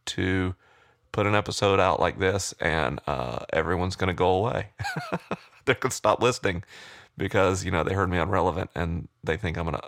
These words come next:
you know, a traditional Christian apologist or something. I do want you to know the reason I do this show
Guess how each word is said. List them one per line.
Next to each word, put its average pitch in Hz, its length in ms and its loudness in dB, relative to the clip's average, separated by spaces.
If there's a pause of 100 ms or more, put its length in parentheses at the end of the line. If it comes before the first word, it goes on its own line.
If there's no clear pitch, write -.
you 87 120 -4
know, 60 120 -4
a 80 40 -4
traditional 87 460 -2
Christian - 280 -4
apologist 104 520 -2
or - 60 -8
something. - 400 -6 (760)
I 101 100 4
do 139 300 2
want 135 240 0
you 104 80 0
to 110 100 2
know 110 220 4
the 95 100 0
reason 117 540 0
I 92 160 2
do 107 260 -2
this 98 160 2
show 101 580 2